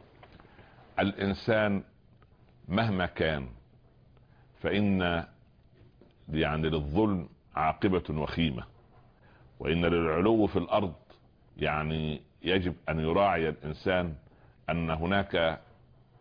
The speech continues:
رباً لهذا الكون قادر. يعني الإنسان إذا لم يتق الله تكون العاقبة والعياذ بالله وخيمة،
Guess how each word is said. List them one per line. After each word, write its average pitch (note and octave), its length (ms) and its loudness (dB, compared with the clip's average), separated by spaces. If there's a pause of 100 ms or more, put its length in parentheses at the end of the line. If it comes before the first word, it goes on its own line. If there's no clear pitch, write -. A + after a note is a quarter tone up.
(300)
رباً F2+ 340 0
لهذا D#2 400 -2
الكون F#2 420 -2 (580)
قادر. G2 400 0 (920)
يعني D2 560 -4
الإنسان D2+ 600 -2
إذا E2 180 2
لم E2 180 0
يتق F2+ 360 -2
الله F2+ 320 0 (440)
تكون F2+ 280 -2
العاقبة E2 560 -2 (280)
والعياذ E2+ 340 0
بالله E2+ 240 0
وخيمة، E2 480 -2